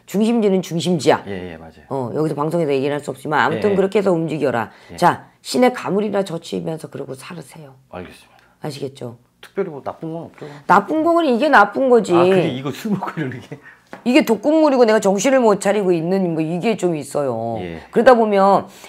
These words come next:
Speaker 1: 괜히 실수, 관제, 구설.
Speaker 2: 어.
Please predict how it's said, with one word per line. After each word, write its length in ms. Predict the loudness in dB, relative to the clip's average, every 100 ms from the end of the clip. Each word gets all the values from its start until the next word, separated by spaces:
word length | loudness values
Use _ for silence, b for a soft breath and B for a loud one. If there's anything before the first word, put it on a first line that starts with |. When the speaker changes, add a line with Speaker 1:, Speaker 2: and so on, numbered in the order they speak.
| 2
Speaker 1:
괜히 280 | 4 6 2
실수, 440 | 0 -4 -4 -8
관제, 520 | -2 0 2 4 4
구설. 440 | 2 0 2 2 0 _ _ -18
Speaker 2:
어. 240 | -16 -16